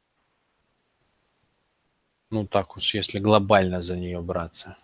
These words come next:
А, очень важно здесь понимать,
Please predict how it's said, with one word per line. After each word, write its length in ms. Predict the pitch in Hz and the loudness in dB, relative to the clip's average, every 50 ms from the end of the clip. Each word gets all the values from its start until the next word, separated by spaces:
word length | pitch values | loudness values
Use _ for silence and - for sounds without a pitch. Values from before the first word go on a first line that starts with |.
| _ _ _ _ _ _ _ _ _ _ _ _ _ _ _ _ _ _ _ _ _ _ _ _ _ _ _ _ _ _ _ _ _ | _ _ _ _ _ _ _ _ _ _ _ _ _ _ _ _ _ _ _ _ _ _ _ _ _ _ _ _ _ _ _ _ _
А, 440 | - 104 101 101 98 98 98 95 - - _ _ _ _ _ _ _ _ _ _ | -6 -2 0 0 2 2 2 0 -2 -4 _ _ _ _ _ _ _ _ _ _
очень 500 | - 67 - - - 127 127 120 - 139 | -20 -20 -20 -12 -4 -2 0 2 4 6
важно 280 | 135 147 170 160 147 139 | 8 8 8 8 6 4
здесь 220 | 117 117 120 104 | 4 4 4 2
понимать, 720 | - - - 117 113 123 131 131 127 107 87 87 - - | 0 -2 0 2 2 2 2 2 2 2 2 0 -2 -10